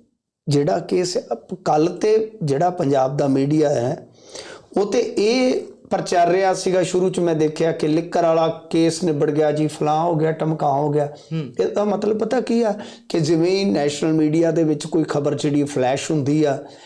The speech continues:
Speaker 1: ਇੱਥੇ ਜਿਹੜਾ ਕਾਪੀ ਪੇਸਟ ਮਹਿਕਮਾ ਹੈ, ਉਹ ਚਲਾ ਦਿੰਦਾ
Speaker 2: ਹੂੰ।
Speaker 1: ਆਪਦੇ ਹਿਸਾਬ ਦੇ ਨਾਲ। ਕੋਈ ਖੋਜ ਨਹੀਂ, ਕੋਈ ਲੈਣਾ ਨਹੀਂ, ਕੋਈ ਦੇਣਾ ਨਹੀਂ ਹੈ।
Speaker 2: ਜੀ।
Speaker 1: ਤੇ ਉਸ ਤਰ੍ਹਾਂ ਹੀ ਜਿਹੜੇ ਧਾਲੀਵਾਲ ਸਾਹਿਬ ਹੈ ਸਰ, ਮੈਂ ਤੇ ਅੱਗੇ ਲਿਖਿਆ ਵਾ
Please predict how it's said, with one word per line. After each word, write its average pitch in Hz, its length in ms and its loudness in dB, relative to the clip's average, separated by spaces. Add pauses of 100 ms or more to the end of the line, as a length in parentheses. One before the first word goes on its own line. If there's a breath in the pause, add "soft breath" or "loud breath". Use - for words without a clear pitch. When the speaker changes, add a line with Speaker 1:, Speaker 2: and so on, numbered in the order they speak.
(240 loud breath)
Speaker 1:
ਇੱਥੇ 160 300 0
ਜਿਹੜਾ 156 580 0 (120)
ਕਾਪੀ 135 320 -2
ਪੇਸਟ 143 380 -2
ਮਹਿਕਮਾ 156 420 0
ਹੈ, 139 180 -6 (400 loud breath)
ਉਹ 180 240 0
ਚਲਾ 175 300 2
ਦਿੰਦਾ 165 600 -2 (180)
Speaker 2:
ਹੂੰ। 170 80 -2
Speaker 1:
ਆਪਦੇ 156 280 2
ਹਿਸਾਬ 156 380 0
ਦੇ 156 120 2
ਨਾਲ। 156 440 0 (320 loud breath)
ਕੋਈ 262 280 2
ਖੋਜ 160 380 0
ਨਹੀਂ, 175 160 0
ਕੋਈ 160 160 -2
ਲੈਣਾ 139 320 -2
ਨਹੀਂ, 175 120 0
ਕੋਈ 160 140 -4
ਦੇਣਾ 139 320 -2
ਨਹੀਂ 156 260 -4
ਹੈ। 156 160 -14 (180)
Speaker 2:
ਜੀ। 120 280 -8 (320)
Speaker 1:
ਤੇ 285 80 2
ਉਸ 254 300 -2
ਤਰ੍ਹਾਂ 294 160 0
ਹੀ 311 160 0
ਜਿਹੜੇ 302 240 0
ਧਾਲੀਵਾਲ 233 580 0
ਸਾਹਿਬ 220 340 0
ਹੈ 214 60 2
ਸਰ, 196 260 -2
ਮੈਂ 160 200 0
ਤੇ 160 160 0
ਅੱਗੇ 151 200 -2
ਲਿਖਿਆ 147 400 0
ਵਾ 139 320 -2